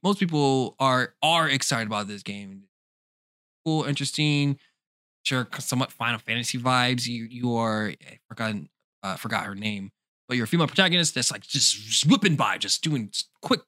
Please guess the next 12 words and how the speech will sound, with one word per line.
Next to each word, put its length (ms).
quick 200
shit. 300
Um, 240
combat 280
looks 140
stellar, 240
but 220
I 60
don't 100
know. 200
It's 140
just 260